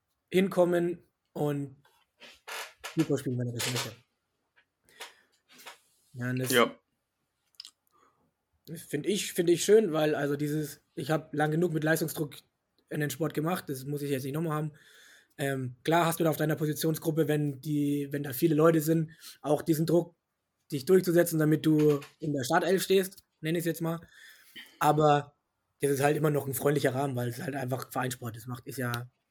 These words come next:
Speaker 1: du gehst da hin, weil es dir Spaß macht und nicht, weil du, weil du dadurch deine Familie ernährst irgendwann.
Speaker 2: Ja, also du hast ja scho-, schon recht, dass da ein ganz anderer Druck hinter ist, wenn du quasi dieses Ziel hast,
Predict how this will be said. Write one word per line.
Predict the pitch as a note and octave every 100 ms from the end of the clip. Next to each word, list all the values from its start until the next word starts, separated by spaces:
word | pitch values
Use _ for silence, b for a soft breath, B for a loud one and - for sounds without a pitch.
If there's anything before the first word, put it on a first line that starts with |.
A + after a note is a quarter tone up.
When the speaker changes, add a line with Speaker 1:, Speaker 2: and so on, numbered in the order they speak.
| _
Speaker 1:
du |
gehst | C3+ C3
da | C3+
hin, | D3
weil | C3+
es | B2+
dir | C3+
Spaß | B2 D3 D3
macht | C#3+ C3+
und |
nicht, | C3 B2+
weil | C3
du, | A#2+ A#2+ B2+ B2
weil | B2+
du | B2+
dadurch | B2+ B2 B2+ B2 b b b
deine | - B2+
Familie | C3 C#3+
ernährst | C3 A#2+ A#2+
irgendwann. | B2 B2 A#2+ B2 b b b b b b b b _ _ _ _ _ _ _ -
Speaker 2:
Ja, | - B2 A#2+ - -
also | A#2+ A#2
du | A2+
hast | A#2+ -
ja | A#2+
scho-, | - - A2
schon | - C3+
recht, | A#2+ C#3 -
dass | A#2+ A#2
da | A#2
ein | G#2+ G#2 G#2+
ganz | A#2 A#2+ A#2+
anderer | A2 A#2 G#2+ G#2+
Druck | B2 B2+
hinter | C3+ A#2 A2
ist, | A2
wenn | A#2 A2 G#2+
du | G#2+
quasi | - A2+ A#2
dieses | A#2 G#2+ -
Ziel | F3 D#3+
hast, | C#3+ C3 - -